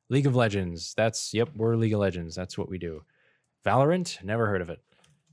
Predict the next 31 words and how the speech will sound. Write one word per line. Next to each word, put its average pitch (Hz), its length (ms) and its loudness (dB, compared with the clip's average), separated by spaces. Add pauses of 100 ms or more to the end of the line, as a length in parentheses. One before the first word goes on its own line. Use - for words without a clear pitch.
(100)
That's - 260 -4
usually 98 260 2
what's 90 140 -2
gonna 90 180 -8
happen. 80 260 -14
They're 82 120 -10
just 80 200 -14
gonna 85 120 -10
forget 82 260 -10
it 80 120 -10
existed. - 480 -10 (360)
And 98 120 0
if 95 100 -4
it's 98 120 -2
successful, 117 680 0
they're 104 180 0
going 98 260 -2
to 92 100 -8
be 92 140 -2
like, 85 340 -2
"Yeah, 98 340 -4 (720)
we 101 120 -2
make 101 260 -2
two 104 540 0
badass 92 380 -2
games 85 260 -10
right 80 140 -14
now. 78 260 -16 (240)
So 82 480 -12 (580)
respect - 520 -6
us." - 280 -14